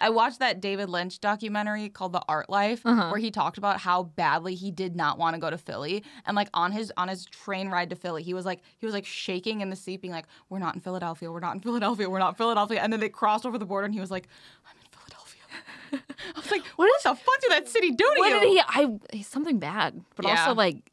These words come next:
Speaker 2: does he need to go back? 'Cause he made some weird shit there. So I think
Speaker 1: Yeah.
Speaker 2: all of his movies should, he should live there permanently.
Speaker 1: Like, oh, no, he,
Speaker 2: He
Speaker 1: he knew he didn't wanna live there before he even went there.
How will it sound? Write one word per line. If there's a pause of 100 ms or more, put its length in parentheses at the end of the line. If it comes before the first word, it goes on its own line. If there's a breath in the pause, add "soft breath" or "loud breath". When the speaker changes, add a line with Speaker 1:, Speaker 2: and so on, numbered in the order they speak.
Speaker 2:
does
he
need
to
go
back?
'Cause
he
made
some
weird
shit
there.
So
I
think
Speaker 1:
Yeah.
Speaker 2:
all
of
his
movies
should,
he
should
live
there
permanently.
Speaker 1:
Like,
oh,
no,
he,
Speaker 2:
He
Speaker 1:
he
knew
he
didn't
wanna
live
there
before
he
even
went
there.